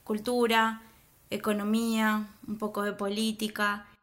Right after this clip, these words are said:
Aprendimos también a ver la vida de una manera diferente. Muchos cuestionamientos surgieron, ¿no?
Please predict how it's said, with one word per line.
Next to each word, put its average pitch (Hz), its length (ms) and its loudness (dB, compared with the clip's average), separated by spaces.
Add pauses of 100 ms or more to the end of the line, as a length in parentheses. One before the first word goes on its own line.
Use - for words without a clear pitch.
(720)
Aprendimos 233 1080 2
también 220 600 2
a 208 120 -2
ver 208 180 -2
la 226 180 2
vida 240 380 4
de 202 140 0
una 208 100 -4
manera 202 440 -2
diferente. 214 800 -2 (480)
Muchos 302 460 4
cuestionamientos 254 840 0
surgieron, 233 880 2 (240)
¿no? 208 440 -6